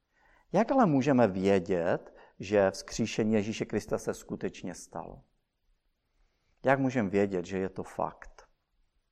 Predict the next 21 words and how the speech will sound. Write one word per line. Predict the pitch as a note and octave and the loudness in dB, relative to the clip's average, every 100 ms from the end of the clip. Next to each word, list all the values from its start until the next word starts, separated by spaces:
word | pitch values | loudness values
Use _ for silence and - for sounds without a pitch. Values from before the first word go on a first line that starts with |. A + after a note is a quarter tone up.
| _ _ _ _ _ _ _ _ - | _ _ _ _ _ _ _ _ -10
Mám | B2 B2 C3+ | 2 2 6
za | D3 | 6
to, | C#3+ A#2 | 6 2
že | A#2+ | 4
je | A#2 | 2
tady | A2+ A2+ A2 A2+ G2+ | 4 2 4 0 0
dostačující | F#2+ B2+ C3 - C#3 - B2 A2+ - A#2 | 2 0 2 -4 -4 -2 -2 -2 -4 -4
množství | G#2+ G2+ G2 - _ G#2 G2 F#2+ F#2+ _ - _ | -2 -4 -6 -14 _ -6 -6 -6 -12 _ -20 _
pádných | G#2 G2+ A2 G#2+ F#2 | 2 2 2 -4 -2
důkazů. | G2 F#2 F2 F2 F2 F2+ - - | -4 -2 -4 -4 -6 -14 -14 -4
Dovolte | G#2 B2+ A#2+ B2 | 0 2 2 0
mi | A2+ | 0
zmínit | G2+ A2 G#2+ G#2+ | -2 -2 -2 -2
jenom | G#2 G2 G2 | -2 -2 -4
několik. | F#2 F2+ G2 F2+ - - B2+ _ _ _ _ _ - - - _ _ _ _ _ _ _ _ | -6 -6 -10 -10 -14 -20 _ _ _ _ _ _ -20 -20 -20 _ _ _ _ _ _ _ _
Jedním | A#2 F3 G#3+ A3 | 6 6 6 4
z | D#3+ | 4
nich | C3 C3+ | 4 6
je | B2+ A#2+ | 8 6
vznik | G#2+ A#2 A2+ | 6 2 0
církve. | - G2 F#2+ - D#2+ D#2+ | -4 0 0 -2 -8 -8